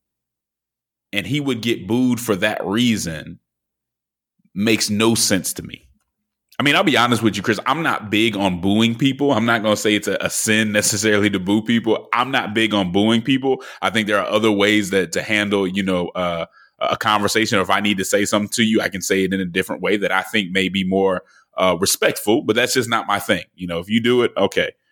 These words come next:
I don't boo in sports. I don't boo in, in, in any of that stuff.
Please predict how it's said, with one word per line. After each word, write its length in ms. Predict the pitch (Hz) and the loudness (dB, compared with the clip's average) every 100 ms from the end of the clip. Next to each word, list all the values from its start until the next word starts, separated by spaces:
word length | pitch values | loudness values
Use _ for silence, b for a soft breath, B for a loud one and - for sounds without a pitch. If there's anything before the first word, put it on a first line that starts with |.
| _ | _
I 80 | - | 0
don't 180 | 101 92 | 0 2
boo 260 | 104 98 95 | 2 2 2
in 80 | |
sports. 600 | - - 120 117 107 - - _ _ | -2 0 2 2 0 -8 -14 _ _
I 100 | - | -2
don't 140 | 92 92 | 0 2
boo 160 | 95 | 2
in, 100 | 90 | 0
in, 80 | 82 | -2
in 200 | 85 107 | -2 0
any 260 | 110 107 95 | 0 0 0
of 80 | 87 | -2
that 160 | 82 | -4
stuff. 420 | - - - _ | -6 -10 -12 _